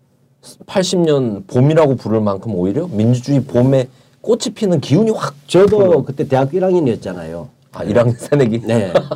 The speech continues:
Speaker 2: 그 이제 그때 시월 십칠일 날
Speaker 1: 네.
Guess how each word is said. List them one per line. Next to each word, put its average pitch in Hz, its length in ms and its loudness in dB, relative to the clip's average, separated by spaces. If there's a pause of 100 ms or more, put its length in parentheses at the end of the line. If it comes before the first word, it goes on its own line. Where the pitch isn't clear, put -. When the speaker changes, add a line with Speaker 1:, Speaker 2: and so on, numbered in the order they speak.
(760)
Speaker 2:
그 156 120 0
이제 117 420 0 (380)
그때 - 360 -2
시월 180 280 0
십칠일 170 420 -6
날 104 280 -4
Speaker 1:
네. 82 160 -18